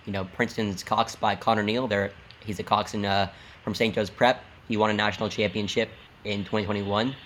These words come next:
and, uh, he's just only a sophomore, and he's doing great things. And so I think when you have someone like that in command of a boat, uh, at the coxswain seat, you expect to see good,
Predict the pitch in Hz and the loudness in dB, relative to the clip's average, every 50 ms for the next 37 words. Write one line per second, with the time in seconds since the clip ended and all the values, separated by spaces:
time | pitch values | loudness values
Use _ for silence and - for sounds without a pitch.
0 | - - - - - - - - - - 107 107 104 101 98 101 98 95 101 101 | -20 -20 -20 -20 -20 -20 -20 -14 -8 -2 0 2 2 2 2 0 0 0 0 0
1 | 98 101 107 92 117 104 123 127 135 135 127 - - 135 131 135 - - 101 - | 0 0 -2 -4 -4 0 2 2 4 4 2 4 6 6 6 6 4 2 -4 -4
2 | 113 - 104 101 92 - 113 107 101 101 110 113 110 - 120 113 101 85 87 90 | -4 -4 -4 -4 -2 0 0 0 2 4 4 4 4 4 2 2 2 0 -4 -8
3 | - - - - 104 98 90 - - 101 98 101 98 - 120 113 - 110 107 104 | -12 -12 -10 -6 -6 -6 -4 -2 0 0 2 2 0 -2 -4 -2 -2 -2 -2 -2
4 | 98 113 117 123 120 - - 120 110 107 104 101 95 92 - 107 104 101 - - | 2 4 4 4 4 2 -2 -2 -2 -2 -2 -4 -4 0 0 0 0 0 -4 -8
5 | - - - 117 110 98 - 104 107 107 107 107 101 101 101 98 92 113 113 107 | -18 -8 -4 -4 -4 -4 -4 -2 -2 0 0 0 0 -2 -2 -2 2 2 4 2
6 | 104 104 - - - - - - - - - - - - - - - - 104 98 | 2 -2 -8 -18 -20 -20 -20 -20 -20 -20 -20 -20 -20 -20 -20 -8 -2 0 2 2
7 | - - 113 98 104 - 131 135 143 - - 110 95 - - 104 101 95 - - | 4 4 2 2 4 8 8 8 8 8 4 -4 -4 -2 -4 -4 -4 -4 -8 -14
8 | - - - - - - - 113 113 - - - 147 139 - 120 - - 123 107 | -20 -20 -20 -20 -20 -10 -6 -6 -4 -4 2 4 4 4 4 0 -2 -2 -2 0
9 | 110 104 101 101 | 2 2 0 0